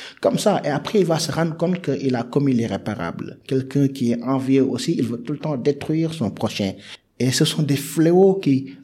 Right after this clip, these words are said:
gangrènent nos sociétés. Donc c'est pourquoi je dis maintenant, le remède c'est quoi ? C'est l'amour. Il faut déjà purifier son cœur pour avoir un cœur bon.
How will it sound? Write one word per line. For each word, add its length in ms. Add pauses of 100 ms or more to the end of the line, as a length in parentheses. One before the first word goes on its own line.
gangrènent 760 (400)
nos 140
sociétés. 640 (280)
Donc 240
c'est 140
pourquoi 540
je 140
dis 240
maintenant, 340
le 120
remède 300
c'est 180
quoi ? 140
C'est 140
l'amour. 500 (300)
Il 80
faut 140
déjà 320
purifier 420
son 200
cœur 300
pour 120
avoir 260
un 80
cœur 200
bon. 220